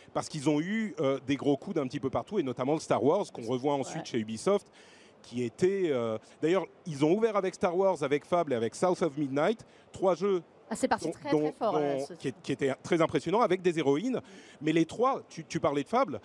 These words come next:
Speaker 1: euh, Star Wars, j'étais convaincu que c'était des images de synthèse, euh,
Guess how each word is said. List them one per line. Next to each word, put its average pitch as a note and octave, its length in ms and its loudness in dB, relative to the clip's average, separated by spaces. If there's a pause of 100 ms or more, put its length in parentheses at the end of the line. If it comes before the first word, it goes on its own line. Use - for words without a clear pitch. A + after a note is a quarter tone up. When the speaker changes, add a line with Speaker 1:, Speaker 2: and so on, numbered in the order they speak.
(360)
Speaker 1:
euh, C#3 360 6 (420)
Star C3+ 340 0
Wars, F#3 420 2 (400)
j'étais D#3 340 -2
convaincu F3+ 480 0
que - 80 -12
c'était G#3 540 -4 (100)
des C#3 200 -2
images C#3+ 180 2
de C3 80 0
synthèse, D3+ 640 0
euh, C3+ 160 2